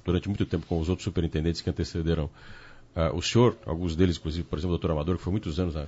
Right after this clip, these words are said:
na superintendência, e outros que vieram depois. A grande dificuldade é administrar o dia a dia. Aparece de tudo e no hospital universitário é como numa U T I, né? Você não sabe o que vai vir pela frente. Agora, quando você tem o pessoal preparado, estrutura física preparada, você enfrenta melhor os problemas. Quando você não tem,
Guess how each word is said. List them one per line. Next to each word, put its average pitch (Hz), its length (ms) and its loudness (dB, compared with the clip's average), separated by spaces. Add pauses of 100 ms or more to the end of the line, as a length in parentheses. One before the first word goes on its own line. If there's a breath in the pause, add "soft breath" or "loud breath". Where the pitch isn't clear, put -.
na 76 60 -8
superintendência, 82 840 0
e 82 60 2
outros 95 160 0
que - 60 -8
vieram 82 180 2
depois. 104 420 2 (340 loud breath)
A - 80 2
grande 143 260 10
dificuldade 120 440 4
é 135 60 6
administrar 127 440 4
o 120 60 4
dia 110 200 2
a - 20 -2
dia. 76 280 -4 (120)
Aparece 104 440 2
de 107 120 -6
tudo 139 440 4
e 120 80 0
no 117 100 4
hospital 113 300 0
universitário 98 600 0
é 107 40 -2
como 110 200 -4
numa 110 160 2
U 117 100 2
T 110 160 2
I, 76 160 2
né? 71 80 -4
Você 85 160 -4
não 107 100 2
sabe 110 280 2
o 110 40 -6
que - 80 -4
vai 95 160 4
vir 90 200 0
pela 101 180 0
frente. - 420 -6 (540 loud breath)
Agora, 117 240 8
quando 196 160 4
você 147 160 4
tem 117 100 8
o 98 60 6
pessoal - 460 2
preparado, 82 520 4
estrutura 90 480 -2
física 107 400 2
preparada, 82 540 2
você 87 180 -2
enfrenta 104 300 2
melhor 98 220 4
os 92 100 -2
problemas. 80 580 -2
Quando 107 160 0
você 104 220 0
não 110 80 2
tem, 101 360 0